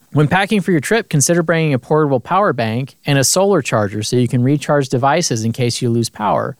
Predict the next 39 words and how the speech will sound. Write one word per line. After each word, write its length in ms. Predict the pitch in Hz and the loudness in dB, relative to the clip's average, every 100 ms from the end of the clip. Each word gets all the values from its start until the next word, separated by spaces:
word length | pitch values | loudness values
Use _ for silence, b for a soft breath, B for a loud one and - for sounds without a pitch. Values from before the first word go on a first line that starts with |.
| - | -2
Bring 180 | 165 147 | 0 0
appropriate 560 | - 151 147 156 143 | 0 0 0 0 0
shoes, 640 | - - 175 180 196 - - | -4 0 2 2 2 -2 -4
weather 340 | 147 151 160 147 | 0 2 2 2
gear, 300 | 147 151 - | 2 0 0
and 160 | 131 | -4
clothes, 480 | 123 180 139 110 110 | 0 2 2 2 -2
including 480 | - 123 - 165 135 | -4 -2 0 2 2
long-sleeve 640 | 120 131 147 143 165 147 | 2 2 0 -2 -2 -2
shirts 380 | - 135 127 - | -2 -4 -4 -4
and 100 | 131 | -6
pants. 500 | 160 139 - - - - - | -2 -4 -4 -6 -10 -10 -2
No 100 | 127 | 2
matter 260 | 135 139 | 2 2
where 180 | 127 139 | 2 2
you 140 | 165 170 | 2 2
go, 320 | 190 165 127 | 2 4 2
it's 120 | - | 2
always 280 | 139 160 170 | 2 2 2
a 40 | |
good 140 | 151 143 | 0 2
idea 240 | 139 139 | 2 2
to 80 | 131 | 0
have 120 | 123 | 0
a 60 | 117 | 0
good 280 | 135 143 | -2 -2
pair 240 | - 139 131 | -2 0 2
of 100 | 120 | 0
sturdy 420 | - 139 139 143 | -2 0 0 0
closed-toed 720 | - 135 127 123 - 120 113 | -2 0 2 0 -2 -2 -2
shoes 500 | - 214 165 120 117 _ | -2 2 2 2 -2 _
that 180 | 135 - | -4 0
you 100 | 131 | 0
can 180 | 135 123 | 2 2
walk 300 | 131 139 - | 4 2 0
in 140 | 131 | 0
for 160 | 127 123 | 0 0
long 240 | 117 113 | 2 2
distances. 640 | 117 165 - 113 107 123 | 0 0 0 -4 -4 -6